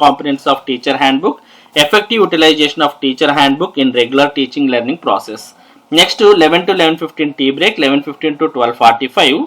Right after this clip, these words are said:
planning in teaching, year plan, lesson plan, preparation of subject specific year plan. నెక్స్ట్ లంచ్ బ్రేక్ తర్వాత వన్ ఫార్టీ ఫైవ్ to త్రీ ఫిఫ్టీన్, understand the concept of gradual release of responsibility in experiential learning process,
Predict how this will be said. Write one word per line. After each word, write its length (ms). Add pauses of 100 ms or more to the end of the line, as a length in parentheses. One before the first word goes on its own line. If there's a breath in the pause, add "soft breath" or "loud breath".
(360 soft breath)
planning 460
in 60 (100)
teaching, 300 (200)
year 240
plan, 200 (100)
lesson 340
plan, 180 (240)
preparation 520 (160)
of 60 (140)
subject 420
specific 360 (100)
year 240
plan. 200 (440)
నెక్స్ట్ 220 (140)
లంచ్ 280
బ్రేక్ 280
తర్వాత 300 (140)
వన్ 180
ఫార్టీ 280
ఫైవ్ 200
to 120
త్రీ 120 (100)
ఫిఫ్టీన్, 340 (420 soft breath)
understand 500 (100)
the 80 (100)
concept 480
of 80 (160)
gradual 560
release 320
of 200
responsibility 800 (120)
in 160
experiential 640
learning 320
process, 340